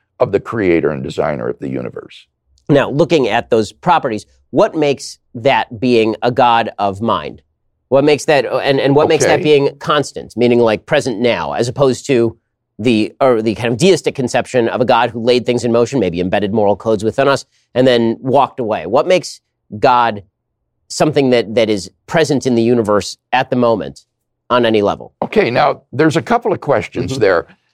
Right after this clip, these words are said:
Speaker 1: First, with regard to why I think this is a mind, most all of the arguments that I just shared do lead to a personal, intelligent creator. The, the first argument does,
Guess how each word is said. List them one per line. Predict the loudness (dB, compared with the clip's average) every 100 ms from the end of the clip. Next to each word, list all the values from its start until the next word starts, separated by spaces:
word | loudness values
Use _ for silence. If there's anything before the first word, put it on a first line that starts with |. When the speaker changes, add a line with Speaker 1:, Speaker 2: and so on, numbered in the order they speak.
| _ _
Speaker 1:
First, | 0 0 0
with | -2 0
regard | 0 2 2 -2
to | -6
why | 0 2 2
I | -2
think | -6 -8 -4
this | -4 -2
is | -2
a | -2
mind, | 0 0 0 -2 -10 _ _ _ 0
most | 0 2
all | 2 2 0
of | 0
the | 2
arguments | 2 0 -6 -6 -8
that | -2
I | 0
just | 0 -4 -6
shared | 0 0 0
do | -4 -4
lead | -4 -6 -6 -8
to | 0 2
a | 2
personal, | 0 -4 -4 -6 0 2 0 -2 _ _ _ _
intelligent | -2 -2 0 0 2 0 -2 -6 -8 _ _ _ _ _ _ _ _ _
creator. | 0 4 4 4 0
The, | -4 0
the | -2
first | 0 0 0 0
argument | -2 0 -4 -6 -2
does, | 0 2 -2 -8